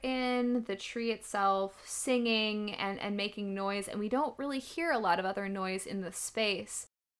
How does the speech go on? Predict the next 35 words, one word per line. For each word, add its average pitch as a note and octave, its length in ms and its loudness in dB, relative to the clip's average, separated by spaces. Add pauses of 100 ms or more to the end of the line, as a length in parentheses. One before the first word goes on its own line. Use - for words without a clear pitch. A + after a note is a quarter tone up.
(280)
And A3 140 2
that A3+ 100 4
doesn't C4 300 2
seem A#3+ 340 2
to, G#3+ 640 -2
it G#3+ 80 -2
doesn't A3+ 300 0
seem A3+ 180 2
to A3 80 2
have G#3 220 -2
the G3+ 80 -6
same F#3+ 580 -4
worrisome G#3 800 2
tone G#3 680 0 (120)
as G3+ 200 0
it's - 200 -8 (120)
written D4 460 -4 (420)
as G3 640 6 (140)
the G#3 220 0
original G3 480 0
sounds. - 420 -4
So A3 180 4 (100)
I A3+ 60 6
thought A3+ 200 4
that A3+ 120 4
was A3+ 120 0
a A#3 40 0
very F#3 340 0
interesting F#3 1000 -6 (240)
comparison F#3 880 -4 (260)
to - 80 -4
earlier - 340 -4
in D3 100 -10
the - 80 -12
chapter. - 540 -10